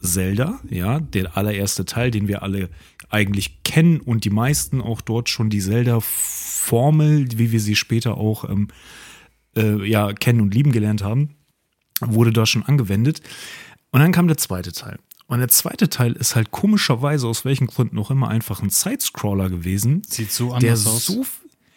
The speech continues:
Speaker 1: der so viel verschissen hat. Also allein schon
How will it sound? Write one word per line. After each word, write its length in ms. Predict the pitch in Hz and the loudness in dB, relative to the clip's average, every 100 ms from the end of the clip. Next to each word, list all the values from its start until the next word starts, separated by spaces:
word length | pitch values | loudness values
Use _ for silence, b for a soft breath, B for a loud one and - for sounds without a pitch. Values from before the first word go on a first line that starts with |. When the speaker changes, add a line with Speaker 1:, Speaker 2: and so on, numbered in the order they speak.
| b - | b -2
Speaker 1:
der 120 | 117 | 0
so 380 | 101 95 139 254 | 2 2 0 0
viel 680 | - - - 202 180 175 - | -2 -2 0 2 2 2 -4
verschissen 960 | - - 139 127 - - - 127 - 80 | -8 -4 0 0 0 0 2 2 0 -4
hat. 220 | 85 - - _ _ _ B B B B | -8 -12 -18 _ _ _ B B B B
Also 260 | - 127 131 | 0 2 2
allein 360 | 131 131 156 196 | 0 0 0 0
schon 400 | - 180 185 | 0 2 2